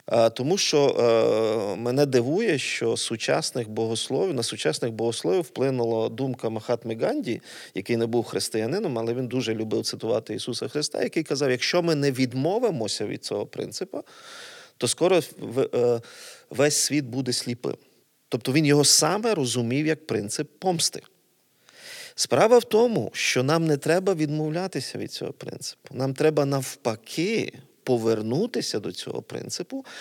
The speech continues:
але навчитися, як це робити. Тому що це принцип справедливості,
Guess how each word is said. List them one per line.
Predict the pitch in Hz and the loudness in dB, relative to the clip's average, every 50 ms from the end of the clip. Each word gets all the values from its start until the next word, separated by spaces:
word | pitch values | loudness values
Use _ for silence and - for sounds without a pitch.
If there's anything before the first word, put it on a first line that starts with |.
| - - - - - _ | -14 -14 -14 -16 -6 _
але | - 117 117 120 127 131 117 - | 4 4 6 6 6 6 4 4
навчитися, | - 127 127 117 - - - - 143 165 170 - 214 - - - | 2 0 0 0 0 0 0 2 2 2 2 0 -2 -2 0 0
як | 175 127 110 - 92 107 107 - | -2 -2 0 -2 -2 -2 -2 -4
це | - - 127 127 139 156 _ - | -4 -4 -4 -4 -4 -6 _ -8
робити. | 156 170 175 196 254 233 214 - - - _ _ _ _ _ _ _ _ _ _ _ _ _ _ _ _ | -6 -6 -6 -4 -6 -6 -6 -8 -12 -16 _ _ _ _ _ _ _ _ _ _ _ _ _ _ _ _
Тому | - 123 131 156 170 | 0 2 4 4 4
що | - - - 143 131 - - | 4 4 4 4 2 2 0
це | - - - 160 185 208 | 0 0 2 2 2 2
принцип | - - 131 127 139 135 - 151 131 - | 0 -2 -2 -2 -2 -2 -4 -2 0 0
справедливості, | - - - 110 120 120 110 101 - - 85 113 147 185 - - - 220 - | -2 0 0 -2 0 0 0 0 0 0 0 0 0 -2 -2 -4 -4 -4 -6